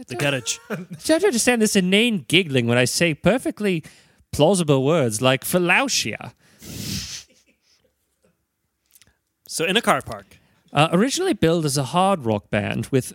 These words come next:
Speaker 2: uh, Amphlett gaining notoriety by performing on stage in a school uniform and fishnets.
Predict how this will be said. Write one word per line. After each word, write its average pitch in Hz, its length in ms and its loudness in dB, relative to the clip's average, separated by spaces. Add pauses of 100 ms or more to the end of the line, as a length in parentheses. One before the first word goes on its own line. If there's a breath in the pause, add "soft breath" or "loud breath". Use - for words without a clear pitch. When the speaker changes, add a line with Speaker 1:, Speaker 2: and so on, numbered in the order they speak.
Speaker 2:
uh, 123 280 0
Amphlett 143 640 0
gaining 131 640 0
notoriety 165 640 0
by 170 160 0
performing 240 520 -2
on 247 120 -2
stage 175 340 -4
in 220 80 -4
a 220 60 -2
school 247 580 -2
uniform 110 540 0
and 101 120 -4
fishnets. - 760 -6